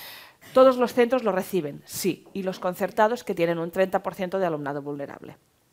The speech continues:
Por lo tanto, aquellos concertados que, habiendo alumnado vulnerable en el entorno, no ha-, no han-, tienen la representación de la vulnerabilidad en su centro, no reciben esta parte.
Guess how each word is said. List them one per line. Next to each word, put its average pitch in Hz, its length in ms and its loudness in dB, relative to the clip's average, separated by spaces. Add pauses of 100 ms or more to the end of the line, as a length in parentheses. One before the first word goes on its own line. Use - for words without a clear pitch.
(120)
Por 156 140 -4
lo 156 100 -4
tanto, 156 280 -2
aquellos 160 360 -6
concertados 180 840 0 (160)
que, 180 140 2
habiendo 196 560 2
alumnado 196 440 0
vulnerable 180 520 2
en 180 60 0
el 175 120 -2
entorno, 175 520 -2
no 175 300 4
ha-, 175 200 8
no 190 240 2
han-, 180 160 4 (180)
tienen 185 460 2
la 160 180 -2
representación 160 800 -4
de 156 60 -2
la 151 80 -2
vulnerabilidad 151 680 -2
en 175 100 -2
su 220 140 -6
centro, 233 520 -2 (360)
no 190 160 4
reciben 202 560 2
esta 165 260 -2
parte. - 360 -10